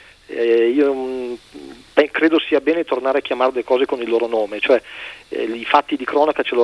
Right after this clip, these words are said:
hanno raccontato, a Colleferro ci sono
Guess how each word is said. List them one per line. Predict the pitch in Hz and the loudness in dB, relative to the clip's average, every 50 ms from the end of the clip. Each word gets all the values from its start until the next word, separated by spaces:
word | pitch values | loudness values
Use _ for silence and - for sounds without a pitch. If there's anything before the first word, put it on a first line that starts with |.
| 117 120 | 2 0
hanno | 120 120 120 123 | -2 -2 0 0
raccontato, | 123 - - - 127 117 107 - - 139 147 147 - - 123 117 | 0 -2 0 -2 -4 -4 -4 -2 2 2 2 2 2 0 0 0
a | 117 - | 0 -2
Colleferro | _ 131 143 143 135 131 131 - - - 143 143 147 143 139 123 | _ 0 0 0 2 0 -2 -2 0 2 4 4 4 4 2 -4
ci | - 123 | -4 -6
sono | - - 120 120 117 | -8 -8 -8 -8 -10